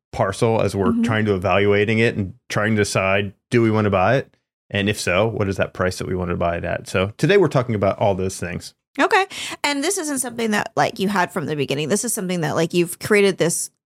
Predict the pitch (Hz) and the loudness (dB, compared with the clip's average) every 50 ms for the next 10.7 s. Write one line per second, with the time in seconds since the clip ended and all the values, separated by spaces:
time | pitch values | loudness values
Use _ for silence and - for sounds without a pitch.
0 | _ - - - 196 196 - 196 185 185 180 - - _ _ _ _ _ _ - | _ -6 -2 -2 -2 0 0 0 0 0 0 -2 -8 _ _ _ _ _ _ 0
1 | - 170 185 180 170 175 170 175 165 - - 165 175 185 165 143 123 123 123 127 | 2 2 2 4 2 2 2 0 0 2 4 4 6 6 6 6 4 4 2 2
2 | 175 180 127 123 123 123 120 110 - - - - 110 - - - 113 104 - - | 2 2 2 2 2 4 2 2 2 0 0 -2 -2 0 0 2 0 0 2 0
3 | 113 104 98 98 - - 95 90 92 95 98 95 98 - - 104 98 95 95 95 | 0 2 2 0 0 0 -2 0 0 0 -2 -2 -4 -4 -2 -2 0 0 0 2
4 | 95 95 98 101 107 110 - - - - - 143 - - - - - - 127 117 | 2 2 4 2 2 2 0 2 2 4 4 2 2 -2 -8 -8 -2 0 0 0
5 | - - 113 - - 107 101 104 117 135 123 117 104 - 110 107 123 123 - 123 | 0 -2 -2 0 0 2 2 4 2 2 4 2 2 2 0 0 0 0 2 2
6 | 123 131 131 123 127 123 156 123 123 123 127 131 127 - 143 131 - 123 113 113 | 2 2 4 4 4 4 4 2 4 4 4 4 2 2 0 0 2 2 2 4
7 | 117 127 131 135 131 131 - 123 120 117 131 139 156 151 - - 107 104 107 117 | 4 4 4 2 2 2 2 2 4 4 4 2 2 2 0 0 2 2 4 4
8 | 120 117 104 113 110 120 127 127 127 - - 127 127 123 113 113 120 151 175 156 | 4 4 4 4 4 4 4 2 2 2 2 2 2 4 2 2 4 4 2 0
9 | 147 - _ - 95 107 113 117 120 120 - 123 117 117 113 - - 113 113 - | -2 -6 _ -4 -2 0 2 2 2 2 2 2 2 2 0 0 0 0 -2 -2
10 | - - - 120 110 - - 123 123 123 123 - 107 | -4 -4 -2 -2 -2 0 0 0 0 2 2 0 -2